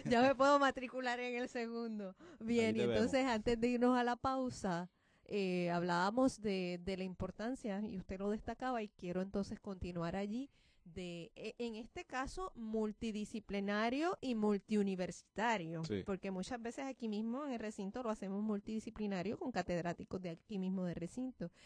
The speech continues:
Speaker 1: En este caso, usted está colaborando con otra universidad. ¿Cómo llegan ustedes a este tema de investigación y cuán importante es, eh, hacerlo de esta forma?
Speaker 2: Eh,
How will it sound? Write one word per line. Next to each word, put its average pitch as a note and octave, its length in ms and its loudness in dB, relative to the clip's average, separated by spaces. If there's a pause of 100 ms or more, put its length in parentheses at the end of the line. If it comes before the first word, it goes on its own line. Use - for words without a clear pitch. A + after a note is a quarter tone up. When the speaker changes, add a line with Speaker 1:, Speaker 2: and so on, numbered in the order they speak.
(140)
Speaker 1:
En G3+ 120 -2
este F#3 240 -2
caso, F#3 220 -2
usted A3+ 160 -4
está F#3 180 -4
colaborando F3 680 -2
con E3+ 200 0
otra E3 280 2
universidad. F3 680 -2 (400)
¿Cómo A#3+ 260 4
llegan G#3+ 420 0
ustedes G3 600 0
a F3 180 -4
este F#3+ 300 -2
tema F#3 420 -2
de F#3 120 0
investigación F#3+ 600 -2
y A3+ 100 0
cuán G3+ 220 0
importante F3 1000 -2
es, - 220 -6
eh, - 180 -4
hacerlo F#3+ 460 0
de E3+ 80 2
esta F3 180 -6
forma? - 380 -14 (1080)
Speaker 2:
Eh, A#2 580 2